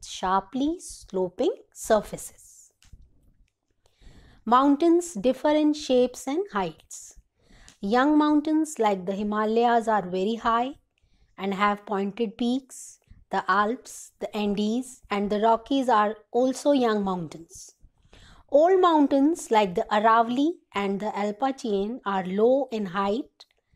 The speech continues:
and have rounded tops. Why? Because this is because of the erosion by wind and water for many years. A mountain chain is made up of several parallel long and narrow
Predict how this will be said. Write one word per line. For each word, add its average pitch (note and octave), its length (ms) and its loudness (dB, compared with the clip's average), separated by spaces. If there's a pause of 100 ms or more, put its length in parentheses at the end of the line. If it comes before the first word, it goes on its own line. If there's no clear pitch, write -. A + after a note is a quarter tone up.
(280)
and G3 180 -4
have A3 340 0
rounded G3+ 640 2
tops. - 540 -2 (580)
Why? C4 340 4 (880)
Because D4 600 2
this D4+ 280 2
is F4+ 200 2
because C#4+ 480 2
of C#4+ 180 2
the - 220 -2
erosion A#3+ 640 2
by A3 240 4
wind C#4+ 360 2
and D#4+ 220 2
water G3+ 380 0 (180)
for B3+ 260 2 (460)
many C4 400 4
years. - 500 -8 (1500)
A C4 60 6
mountain D#4 580 4
chain D#4+ 380 4
is C#4+ 160 2
made C4 240 4
up D4 180 0
of D4+ 220 -2
several C4+ 600 2
parallel C4+ 720 4
long A3+ 400 4
and C#4 240 2
narrow G#3+ 320 4